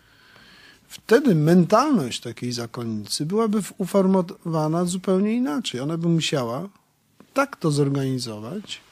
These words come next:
żeby kontrola nic nie wykazała. Oczywiście, no, ona jest metoda parszywa, to znaczy ukrywanie, ale ukrywanie ma krótkie nogi.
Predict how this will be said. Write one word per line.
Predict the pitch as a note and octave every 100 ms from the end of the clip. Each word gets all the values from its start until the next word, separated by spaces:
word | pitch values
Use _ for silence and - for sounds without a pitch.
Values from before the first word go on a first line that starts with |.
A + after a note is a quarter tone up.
| - - - - -
żeby | D#3 F3+
kontrola | G#3 F#3+ E3+ F3 F3+ F#3
nic | F#3 -
nie | G#3
wykazała. | A3 B3+ B3 C4+ D3+ A2 G#2 _ _ _ _ _ _ _ _ - - -
Oczywiście, | - - F#3
no, | D#3+ D3+
ona | D3 C#3 C3+ C#3
jest | C3+ -
metoda | C3+ C3 C3+ B2+ B2 A#2
parszywa, | A#2+ A#2+ - B2 A#2+
to | C3+
znaczy | B2+ A#2+ - B2+
ukrywanie, | A#2 F3 A#3 E3 A#2 A2+ _ - - - _
ale | G#3
ukrywanie | A#3 G3 F#3+ D#3+ D#3+
ma | D#3 D3
krótkie | D3+ C#3+ G3
nogi. | B3+ A3+ C3 A2 A#2